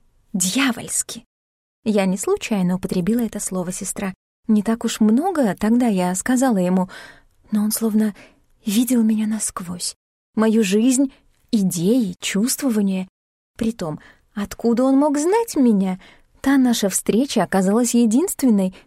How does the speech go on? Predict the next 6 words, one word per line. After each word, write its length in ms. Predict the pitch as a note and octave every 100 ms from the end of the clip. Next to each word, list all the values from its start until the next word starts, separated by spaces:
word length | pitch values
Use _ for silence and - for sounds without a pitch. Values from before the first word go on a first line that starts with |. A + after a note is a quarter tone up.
| -
первой 380 | B3+ E4+ F4+ F4+
и 40 |
последней. 640 | F#4 F4+ A#3 E3+ D#3+ F3+ _ _ _ _ _ _
Но 140 | A3 A#3
он 100 | A3+
сразу 500 | - A#3+ F#3+ F#3